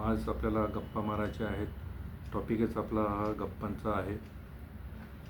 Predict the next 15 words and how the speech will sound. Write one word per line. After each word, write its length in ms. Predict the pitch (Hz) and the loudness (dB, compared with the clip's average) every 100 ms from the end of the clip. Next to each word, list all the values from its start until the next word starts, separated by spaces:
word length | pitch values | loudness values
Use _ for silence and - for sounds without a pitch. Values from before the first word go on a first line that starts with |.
| - - - | -10 -8 -4
मित्रांनो, 420 | 107 113 110 107 | 0 4 4 4
आपण 380 | 110 - 113 110 | 2 -4 0 0
गप्पा 300 | 113 - 113 | 0 2 4
मारतो, 440 | 107 104 - 104 - - - - - - - - 107 | 4 2 0 -2 -2 -8 -8 -10 -10 -10 -10 -6 -2
गप्पा 580 | 104 - 110 107 104 107 | -2 2 4 4 2 0
वेगवेगळ्या 460 | 107 107 110 110 110 | 2 4 6 6 6
प्रकारच्या 460 | 110 110 104 110 | 2 -2 -2 -2
असतात. 260 | 95 - 101 - - - - - - - - - 113 - - | -4 -4 -6 -6 -10 -10 -12 -12 -12 -10 -10 -8 -8 -4 2
जेव्हा 260 | 110 107 | 4 4
बालमित्र 580 | - 107 107 107 - 110 | 2 2 4 2 0 0
भेटतात, 380 | 107 - 113 107 | 0 0 -2 -4
तेव्हा 340 | - 107 98 | -4 -4 -2
वेगळ्या 240 | 95 98 104 | -2 0 -2
गप्पा 300 | 101 - 101 | -2 -2 -4
असतात. 340 | - - | -4 -4